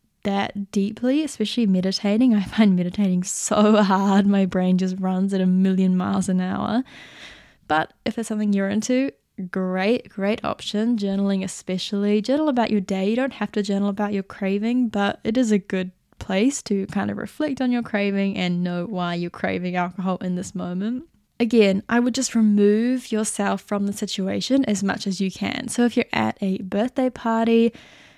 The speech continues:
remove yourself from the line to order a drink at the bar and try and get a non-alcoholic drink, you know.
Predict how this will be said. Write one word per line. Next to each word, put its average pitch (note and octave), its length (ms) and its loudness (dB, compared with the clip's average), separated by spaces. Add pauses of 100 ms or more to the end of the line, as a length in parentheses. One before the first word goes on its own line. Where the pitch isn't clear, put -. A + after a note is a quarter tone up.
(120)
remove A#3+ 400 8
yourself A3+ 540 4
from F#3+ 420 4 (100)
the F#3+ 360 0 (640)
line G3 220 4
to G3 160 -2
order F#3+ 260 2
a F#3+ 80 4
drink F#3 280 0
at - 80 -4
the F#3+ 80 0
bar A#3 560 -2
and G3 380 0 (120)
try A#3+ 240 4
and A#3+ 100 8
get A3+ 80 8
a G#3 40 4
non-alcoholic G3+ 800 0
drink, D4 380 2
you G#3+ 80 4
know. F#3+ 300 0